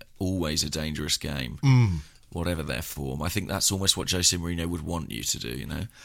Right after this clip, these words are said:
Speaker 1: I wa-, I worry that that might play into their hands somewhat, and that's where we've come unstuck in the past. Um, I think, I think a,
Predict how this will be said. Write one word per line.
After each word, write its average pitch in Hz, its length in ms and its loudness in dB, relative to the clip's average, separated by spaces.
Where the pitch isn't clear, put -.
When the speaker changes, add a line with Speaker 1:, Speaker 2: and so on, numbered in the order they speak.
Speaker 1:
I 101 60 -2
wa-, 107 160 4
I 95 160 2
worry 98 260 4
that 90 160 -2
that - 140 -4
might 87 220 -2
play 87 300 2
into 85 180 0
their 80 140 0
hands 82 400 0
somewhat, - 340 2
and - 80 -6
that's - 160 -2
where 87 140 0
we've 87 160 -2
come 90 160 -4
unstuck 85 400 2
in 78 80 -4
the 80 60 -8
past. 82 540 -4
Um, 85 480 0
I 104 180 2
think, - 440 -4
I 104 100 2
think - 180 0
a, 95 120 4